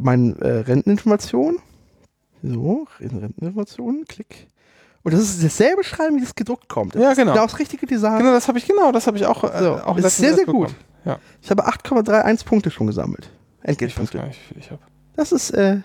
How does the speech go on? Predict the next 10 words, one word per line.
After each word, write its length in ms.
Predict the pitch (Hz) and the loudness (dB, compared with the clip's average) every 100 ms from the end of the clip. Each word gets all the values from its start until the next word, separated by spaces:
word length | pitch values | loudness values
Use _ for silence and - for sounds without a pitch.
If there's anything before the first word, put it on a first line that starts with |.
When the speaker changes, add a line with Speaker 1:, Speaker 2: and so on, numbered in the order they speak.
| _ _ - | _ _ -8
Speaker 1:
tatsächlich 480 | 214 233 254 226 - | -4 -2 0 -2 2
sehr, 260 | 196 254 | 2 2
sehr, 220 | 247 240 | 2 0
sehr 180 | 226 226 | 2 -2
gut. 300 | 220 220 151 | -2 -8 -4
Also 140 | 139 147 | -2 -2
das 100 | 175 | -4
ist 120 | - | -6
wirklich, 500 | - 196 202 - - - _ _ _ _ _ _ | -2 0 0 -4 -20 -20 _ _ _ _ _ _
äh, 280 | 160 151 156 | -4 -2 -4